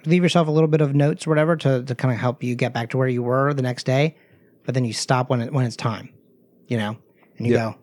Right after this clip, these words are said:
Speaker 1: "That's it." I, I basically, like, pencils down, walk away. Um, and so, um, I, I think that, uh,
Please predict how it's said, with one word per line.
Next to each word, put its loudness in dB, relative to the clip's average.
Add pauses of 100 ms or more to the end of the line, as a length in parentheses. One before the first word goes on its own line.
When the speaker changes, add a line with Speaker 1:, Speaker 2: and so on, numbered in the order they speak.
Speaker 1:
"That's 0
it." 4
I, -4
I 0
basically, 0
like, -2
pencils 2
down, 4 (340)
walk 4
away. 2 (360)
Um, 4 (640)
and 8
so, 6 (960)
um, 6
I, 6
I 2
think 2
that, 4
uh, 4